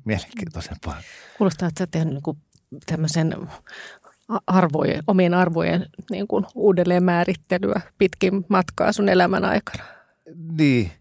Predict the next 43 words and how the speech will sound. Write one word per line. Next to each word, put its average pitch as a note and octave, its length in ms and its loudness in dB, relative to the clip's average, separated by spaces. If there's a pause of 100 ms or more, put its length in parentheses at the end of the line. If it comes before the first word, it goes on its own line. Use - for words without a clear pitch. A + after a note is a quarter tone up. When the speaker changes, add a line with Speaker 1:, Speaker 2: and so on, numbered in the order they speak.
(160)
Speaker 1:
niin. A#2+ 240 4
Speaker 2:
Vai G3 140 6
onko F3+ 120 2
se G3+ 100 2
aina E3 280 2
ollut D3 320 0
näin? F3+ 160 -4
Sä F#3 100 -10
kuvasit F3 320 -8
sitä F3+ 360 -8
taustaa F#3+ 520 -2 (200)
Speaker 1:
Ei, D#3+ 140 8
Speaker 2:
siellä. F#3+ 120 -2
Speaker 1:
t-, D#3+ 220 -4
tää E3+ 100 4
on D3 60 2
tämmönen D3 200 4
ikuinen A#2+ 320 2
paini. F2 500 2 (180)
Sie-, A2 140 -2
Speaker 2:
Mm. G2+ 60 -4
Speaker 1:
siellä B2 220 4
on A#2+ 60 4
se C3 80 2
niinku B2+ 180 0
te-, - 140 -6 (720)
teini-ikäinen A#2 640 4
kapinallinen, F#2 720 2
joka, F2 400 2
joka F#2 220 -2
jotenkin F2+ 420 -2
vastusti G2+ 480 -2
sitä E2 260 -2 (100)
isänsä F#2+ 380 -2 (160)
työorientoituneisuutta. F2 1600 0 (1200)
Ja, F#2 400 2
ja G#2+ 100 -2
sit - 300 -2
on, G2+ 260 2
sit - 260 -4
on G2 140 2
myöskin F#2+ 340 0
se G2 220 2